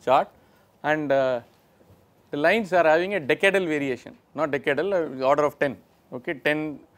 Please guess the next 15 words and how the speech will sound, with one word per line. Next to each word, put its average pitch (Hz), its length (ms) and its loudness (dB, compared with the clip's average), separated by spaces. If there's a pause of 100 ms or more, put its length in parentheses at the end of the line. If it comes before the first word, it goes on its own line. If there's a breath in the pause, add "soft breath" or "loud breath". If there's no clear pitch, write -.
(340 soft breath)
So, 170 100 -4
you 170 60 4
are 160 40 2
not 175 220 2
getting 170 260 -2
resolution 160 400 0
of 139 120 -6
five, 160 340 0
then 165 160 -2
the 151 80 -4
lines 160 240 -2
will 156 80 -8
be 151 80 -4
very 139 180 -4
crowded. 135 400 -4